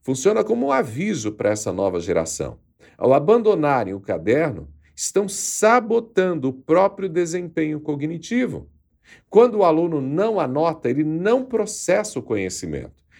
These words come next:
Ele apenas armazena dados em um chip externo, enquanto o próprio cérebro continua passivo, sem conexões novas. Fotografar um slide não é aprender, é apenas arquivar o que você ainda não compreendeu.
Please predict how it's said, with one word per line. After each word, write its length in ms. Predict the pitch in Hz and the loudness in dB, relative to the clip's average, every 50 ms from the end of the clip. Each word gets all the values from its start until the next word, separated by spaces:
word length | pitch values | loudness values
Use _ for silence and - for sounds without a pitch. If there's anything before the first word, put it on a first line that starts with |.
| - _ - | -20 _ -6
Ele 140 | 101 113 135 | -2 -2 -2
apenas 480 | 131 131 147 156 156 156 147 127 127 | -2 0 -2 0 0 0 -2 0 0
armazena 680 | 151 156 160 156 151 151 143 123 104 110 143 156 165 156 | 0 0 0 0 -2 -2 -2 -2 -2 -2 -2 -2 -2 -2
dados 440 | 127 110 120 131 147 151 143 135 156 | 0 2 2 2 2 0 -4 -6 -6
em 80 | 165 | -6
um 80 | 160 147 | -6 -6
chip 400 | - - - 170 170 165 170 - | -10 -10 -10 -8 -8 -10 -10 -12
externo, 600 | - - - - 165 175 185 190 185 196 208 208 - _ _ _ - | -12 -6 0 4 4 4 4 2 -2 -6 -12 -14 -16 _ _ _ -12
enquanto 360 | 170 160 175 190 185 185 185 | -6 0 0 2 2 2 0
o 60 | 156 | -2
próprio 440 | - - 170 202 220 220 - 214 185 | -2 0 2 2 2 2 0 -6 -8
cérebro 460 | - - - 165 160 165 170 175 165 | -6 -2 2 2 2 2 0 -4 -8
continua 420 | - 202 202 196 - 190 208 226 | -8 -8 -8 -8 -6 -4 -4 -2
passivo, 680 | 226 - 262 240 - - - 220 262 285 247 196 - - - - - _ | -2 -4 -6 -6 -6 -4 -2 0 0 0 0 -2 -4 -6 -8 -18 -20 _
sem 360 | _ - - - 233 262 269 247 | _ -8 -4 -2 0 0 0 0
conexões 600 | 233 196 180 170 165 - - - 160 151 131 113 | 0 0 0 0 -2 -4 -4 -2 -2 -2 -2 -2
novas. 640 | 104 101 90 80 76 73 71 69 - - - _ _ _ _ _ _ - | 0 0 0 0 -2 -4 -10 -12 -14 -16 -18 _ _ _ _ _ _ -8
Fotografar 640 | - 127 - 160 160 156 139 127 - 147 156 165 151 | -6 -2 2 2 4 4 4 2 2 2 2 2 2
um 80 | 123 | 0
slide 520 | 101 87 85 87 98 120 147 165 165 - 131 | -2 -4 -2 0 0 2 2 0 -2 -4 -6
não 140 | 160 196 226 | -6 -4 -2
é 60 | 247 | -2
aprender, 640 | 240 247 247 240 247 226 165 131 151 180 180 - - _ _ _ _ - | -2 0 0 0 0 0 2 2 2 2 2 0 -6 _ _ _ _ -4
é 80 | - | -2
apenas 440 | 104 113 110 - 180 185 190 165 165 | -2 -2 0 0 0 0 0 0 0
arquivar 580 | 180 190 190 - - 196 147 120 135 160 180 170 | 0 -2 -2 -4 -8 -8 -2 0 2 2 2 0
o 60 | 160 | -2
que 120 | - 165 | -4 -4
você 260 | 151 143 147 143 - 170 | -4 -2 -4 -2 0 0
ainda 280 | 170 185 196 196 190 | 0 0 2 0 0
não 420 | 185 180 180 190 208 226 254 277 254 | 0 -2 -2 0 2 2 2 2 0
compreendeu. 1040 | - - 208 233 262 262 - 233 233 247 277 247 180 151 156 175 175 139 - | -2 0 2 2 2 0 -2 -4 -4 -4 -4 -2 -2 0 0 0 -2 -4 -8